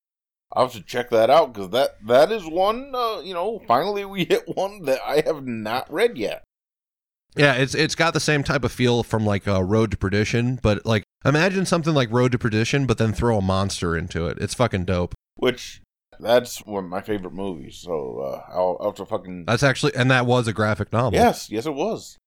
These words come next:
Speaker 2: Yeah.
Speaker 1: Uh, let's see here. <laughs> Uh, that, that one, uh, we covered. Uh, that one was on your list. It, two out of the last three of my fucking picks have been on your fucking list, so fuck it.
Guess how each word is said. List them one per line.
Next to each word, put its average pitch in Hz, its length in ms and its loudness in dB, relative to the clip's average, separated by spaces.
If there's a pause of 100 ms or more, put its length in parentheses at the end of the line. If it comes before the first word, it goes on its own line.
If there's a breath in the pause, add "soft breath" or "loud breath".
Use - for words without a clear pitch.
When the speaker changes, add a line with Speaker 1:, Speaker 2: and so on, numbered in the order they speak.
(560)
Speaker 2:
Yeah. 98 200 -2
Speaker 1:
Uh, 110 260 -2
let's 110 220 -2
see 104 400 -6
here. 101 580 -4
<laughs> 101 140 -6 (560)
Uh, 90 40 -16
that, 90 300 -6
that 104 220 -4
one, 110 380 -6
uh, 101 320 -10
we 104 180 -12 (120)
covered. 104 580 -8
Uh, 95 120 -12 (220)
that 87 120 -14
one 87 180 -14
was 90 100 -16
on 69 200 -18
your 76 180 -14
list. 117 320 -8
It, 156 220 -10 (600 soft breath)
two 311 200 2
out 269 80 6
of 175 80 -10
the 131 160 -2
last 131 460 -4
three 143 320 -2
of 107 160 0
my 117 180 -2
fucking 120 360 -6
picks 135 260 -4
have 87 180 -12
been 117 180 0
on 107 360 -4 (280)
your 123 300 0
fucking 117 340 -6
list, 104 360 -6
so 101 100 0
fuck - 1600 2
it. - 100 -8